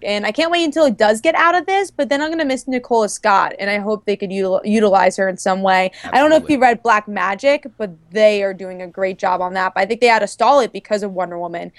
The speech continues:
Speaker 1: So at the same time, maybe I do want this to end. That way they could go back to that series. <laughs>
Speaker 2: I, uh, I really dig what they're doing with Cheetah, Barbara Ann Minerva, making her very important and very integral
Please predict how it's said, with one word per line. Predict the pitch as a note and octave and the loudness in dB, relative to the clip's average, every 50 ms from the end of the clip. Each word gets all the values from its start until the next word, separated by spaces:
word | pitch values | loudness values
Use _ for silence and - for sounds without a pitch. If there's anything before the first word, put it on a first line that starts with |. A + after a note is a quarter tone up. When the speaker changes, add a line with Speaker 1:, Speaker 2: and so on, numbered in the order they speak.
| - - | -20 -6
Speaker 1:
So | _ - B3 | _ 2 2
at | A#3 | 2
the | B3+ B3 | 2 0
same | B3 C4+ B3 A3+ | 0 -2 -4 -4
time, | A#3+ B3 B3 A3+ G#3+ G#3+ | -2 -2 0 0 0 -2
maybe | G#3 G#3 G#3+ | -2 0 0
I | G#3 G#3 | 0 0
do | F3+ G#3+ G#3+ | -2 -4 -6
want | G3+ G3+ G3 F#3+ | -4 -6 -6 -6
this | - G3 | -8 -10
to | - G#3 G3 | -8 -6 -6
end. | F#3+ F#3+ F#3+ F#3 | -6 -6 -6 -6
That | F#3 | -4
way | F#3+ G3 | -4 -2
they | F#3+ F#3+ F#3 | -2 -2 -4
could | - F#3+ | -6 -2
go | F#3+ G3 F#3 | 0 0 2
back | F#3 F#3 F3+ | 2 0 0
to | - F3+ | -2 -4
that | F#3 F3+ F#3+ - | -4 -4 -4 -4
series. | - F#3+ F3+ F3 F3 F3 F3 - - | -6 -4 -4 -2 -2 -4 -6 -8 -12
<laughs> | - A4 F#4 B3 C#4+ C#4+ - - - | -10 -8 -4 -2 -2 -2 -2 0 0
Speaker 2:
I, | D#4 - C#3 | 0 0 0
uh, | C#3 C3 - - | -4 -4 -4 -4
I | C#3+ | -4
really | D#3+ E3+ F3 E3 D#3 C3 | -4 -4 -4 -6 -8 -8
dig | B2 C3 C3 A2+ | -8 -8 -8 -8
what | B2+ A#2+ - | -10 -10 -10
they're | B2 A2 | -12 -12
doing | G2+ A#2 A2+ A2 G#2+ | -10 -12 -12 -12 -12
with | G#2 G2+ - | -14 -14 -14
Cheetah, | - - - - C3 C3+ C#3 A#2+ G#2 G2 | -14 -14 -12 -12 -10 -10 -8 -8 -10 -10
Barbara | F2+ E2+ G#2 G2+ G#2 G2+ G#2 G#2+ F2 | -10 -10 -8 -8 -8 -8 -8 -10 -10
Ann | F#2 G#2 G#2 G#2 G2 | -10 -12 -12 -12 -12
Minerva, | G2+ G2 G2 G#2 G#2+ A2 B2 A2 G#2 G#2 F#2+ | -14 -12 -10 -10 -8 -6 -6 -8 -8 -10 -10
making | F2+ F#2 G2 G2+ G2 F#2+ - G2 F#2+ | -10 -10 -12 -12 -12 -12 -14 -18 -16
her | F#2+ F#2+ G#2 G#2+ A2 A2 G#2+ G#2 G2+ | -14 -12 -10 -10 -8 -8 -8 -10 -12
very | F#2 F2 G#2 G2+ G2+ G2 F#2+ F#2+ F#2 - - | -12 -12 -12 -10 -10 -10 -12 -14 -16 -18 -18
important | F#2+ F#2 F2+ - G#2 G#2 G2 D#2+ F2+ F#2+ | -18 -20 -20 -16 -14 -12 -12 -12 -14 -16
and | F#2 F2 | -18 -16
very | F#2+ F#2+ F#2+ F#2+ E2 F#2 | -14 -14 -14 -14 -14 -16
integral | F#2+ F2+ - - B2 A#2 A#2+ B2 A#2 A#2 G#2 F#2+ E2+ D#2+ | -18 -18 -16 -12 -12 -12 -10 -10 -12 -12 -12 -12 -14 -16